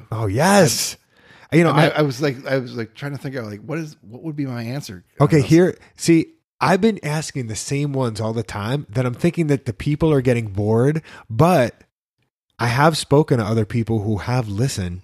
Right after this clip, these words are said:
Speaker 1: to the podcast, and they're saying that is the favorite part. So
Speaker 2: Now, do you remember in the actor's studio?
Speaker 1: Yes, right.
Speaker 2: His
Speaker 1: He
Speaker 2: list.
Speaker 1: Yeah, he had the list of
Speaker 2: Yeah.
Speaker 1: the same ones at the end, right? What's your favorite curse word and all that? Okay,
Speaker 2: Exactly.
Speaker 1: good, good,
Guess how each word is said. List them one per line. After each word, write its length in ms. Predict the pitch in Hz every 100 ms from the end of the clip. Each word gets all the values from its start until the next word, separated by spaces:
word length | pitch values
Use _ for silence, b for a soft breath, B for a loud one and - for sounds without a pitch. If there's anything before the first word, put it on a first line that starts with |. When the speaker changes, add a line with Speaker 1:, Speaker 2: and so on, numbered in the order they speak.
| _
Speaker 1:
to 100 | -
the 80 | 98
podcast, 600 | - 90 90 101 92 98 -
and 160 | 104
they're 120 | 147
saying 260 | 170 147 143
that 160 | 127 127
is 120 | 117
the 80 | 113
favorite 340 | - 120 110 -
part. 280 | 107 139
So 220 | - 147 98
Speaker 2:
Now, 60 |
do 80 | 131
you 60 | 147
remember 460 | 156 151 143 120 104 -
in 120 | 123
the 120 | 113
actor's 260 | 110 113 -
studio? 300 | 185 131 - - -
Speaker 1:
Yes, 460 | 135 139 107 - - B B
right. 180 | 151 156
Speaker 2:
His 120 | 160
Speaker 1:
He 80 | 165
Speaker 2:
list. 400 | 220 107 - 135
Speaker 1:
Yeah, 220 | 139 98 -
he 100 | 147
had 160 | 143
the 80 | 143
list 320 | 139 127 110
of 40 | 170
Speaker 2:
Yeah. 180 | 196 131
Speaker 1:
the 80 |
same 240 | 117 135 127
ones 160 | 127
at 60 | 113
the 160 | 120 113
end, 120 | 101
right? 140 | 110
What's 180 | 117 131
your 100 | 135
favorite 280 | 135 120 113
curse 260 | 117 110
word 180 | 117 110
and 80 | 107
all 120 | 104
that? 160 | 98 95
Okay, 140 | 101
Speaker 2:
Exactly. 340 | 98 143 - 101
Speaker 1:
good, 160 | 90
good, 140 | 80